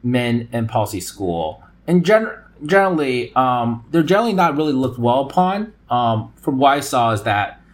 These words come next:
there was a lot of conversation about how policy was broadly a dominant women's space,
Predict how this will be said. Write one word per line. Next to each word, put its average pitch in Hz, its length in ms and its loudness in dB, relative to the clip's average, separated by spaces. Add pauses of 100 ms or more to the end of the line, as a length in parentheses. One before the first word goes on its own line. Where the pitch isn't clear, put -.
(280)
there 139 60 -4
was 131 80 0
a 143 40 0
lot 143 160 4
of 170 40 -6
conversation 156 600 0
about 110 80 -4
how 110 180 2
policy 147 500 2
was 117 160 0
broadly 110 460 0
a 87 80 -10 (120)
dominant 113 380 2
women's 139 340 -2
space, 135 640 -4